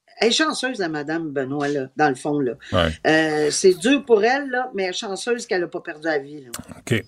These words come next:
Speaker 2: Fait que cette clé-là, euh, Nicole, là, je comprends, on peut pas la perdre,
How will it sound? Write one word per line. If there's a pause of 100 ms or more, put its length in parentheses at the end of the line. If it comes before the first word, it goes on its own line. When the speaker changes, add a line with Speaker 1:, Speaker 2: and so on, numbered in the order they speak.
(160)
Speaker 2:
Fait
que
cette
clé-là,
euh,
Nicole,
là, (720)
je
comprends,
on
peut
pas
la
perdre,